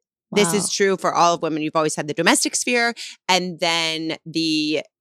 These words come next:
Speaker 1: economic market sphere, and men belong in the latter and women belong in the former.
Speaker 2: Ah.
Speaker 1: So it would be as if, it would be as if, okay, Congress doesn't have the power to, um, make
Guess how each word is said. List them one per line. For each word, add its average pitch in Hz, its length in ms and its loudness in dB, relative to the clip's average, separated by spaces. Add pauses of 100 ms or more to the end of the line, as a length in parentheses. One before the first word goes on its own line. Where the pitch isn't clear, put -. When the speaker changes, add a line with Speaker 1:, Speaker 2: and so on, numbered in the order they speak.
Speaker 1:
economic 165 460 0
market 165 480 0
sphere, 139 640 0
and 165 240 2
men 156 280 2
belong 135 640 -2
in 139 440 -2 (360)
the 151 360 2
latter 143 500 2
and 156 180 -2
women 143 320 -2
belong 123 280 -4
in 123 60 -6
the 127 80 -6
former. 165 400 4
Speaker 2:
Ah. 175 1120 2
Speaker 1:
So 277 60 6
it 294 60 6
would 285 180 6
be 269 180 4
as 247 280 4
if, 175 340 2 (320)
it 220 180 4
would 233 140 2
be 240 140 4
as 220 180 2
if, 185 240 0 (320)
okay, 170 320 2 (240)
Congress 214 380 2
doesn't 196 260 0
have 175 180 -2
the 175 80 -2
power 175 380 2
to, 165 640 2 (160)
um, 160 380 2
make 165 260 0